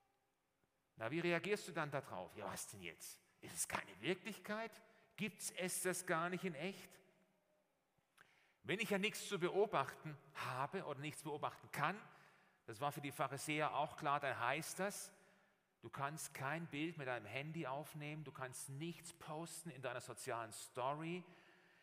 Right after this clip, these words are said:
das Ding gibt nichts her. Und das war nicht das, was sich die Pharisäer so vorgestellt haben von diesem Reich Gottes.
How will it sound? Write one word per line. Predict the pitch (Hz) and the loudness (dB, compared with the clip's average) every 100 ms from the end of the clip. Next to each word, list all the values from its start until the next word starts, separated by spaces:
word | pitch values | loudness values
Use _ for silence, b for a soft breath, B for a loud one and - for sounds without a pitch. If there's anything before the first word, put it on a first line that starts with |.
| B | B
das | 135 131 - | 0 2 4
Ding | 165 185 - | 4 4 0
gibt | 170 170 170 | -2 -2 -6
nichts | 147 151 - | -6 -4 -6
her. | 143 151 82 - - - | -2 -2 -2 -6 -18 -20
Und | - | -2
das | 151 175 - | 0 0 0
war | 147 | 0
nicht | 165 214 - | 0 -4 4
das, | 165 180 - | 4 4 2
was | 147 147 | 0 0
sich | 147 | -4
die | |
Pharisäer | 139 139 135 131 131 143 143 | -2 0 0 -2 -2 -2 -2
so | 139 | -6
vorgestellt | - 139 143 139 131 113 95 | -2 -4 -4 -6 -4 -6 -6
haben | 87 80 98 | -8 -8 -10
von | 92 | -14
diesem | 95 92 | -14 -12
Reich | 95 113 113 - | -8 -10 -10 -14
Gottes. | 101 - - - | -14 -14 -10 -10